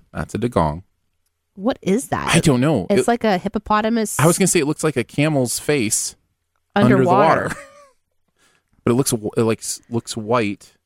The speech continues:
Speaker 2: It
Speaker 1: It
Speaker 2: doesn't
Speaker 1: kinda looks like a manatee.
Speaker 2: it doesn't look
Speaker 1: That's
Speaker 2: like
Speaker 1: a manatee. That kinda, see how, like, the, this
Speaker 2: Yeah.
Speaker 1: is, like, one of the fins, and that's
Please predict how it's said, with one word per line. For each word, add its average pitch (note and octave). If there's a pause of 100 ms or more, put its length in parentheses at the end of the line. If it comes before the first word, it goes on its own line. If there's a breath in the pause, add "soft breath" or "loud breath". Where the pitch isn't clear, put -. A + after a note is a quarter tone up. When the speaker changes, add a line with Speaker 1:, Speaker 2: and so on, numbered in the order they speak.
(240)
Speaker 2:
It A#3+
Speaker 1:
It A#3+
Speaker 2:
doesn't D#4+
Speaker 1:
kinda A#4
looks G#4
like F#3+
a C#3
manatee. G3+
Speaker 2:
it G#4
doesn't F#4+
look E4+
Speaker 1:
That's G4
Speaker 2:
like E3+
Speaker 1:
a C#3
manatee. C3 (220)
That F3+
kinda, -
see F3+
how, E3+
like, C#3+
the, A#2+
this B2
Speaker 2:
Yeah. C#4+
Speaker 1:
is, D#3
like, A#2+
one B2
of A2+
the G#2+
fins, B2
and G#2+
that's -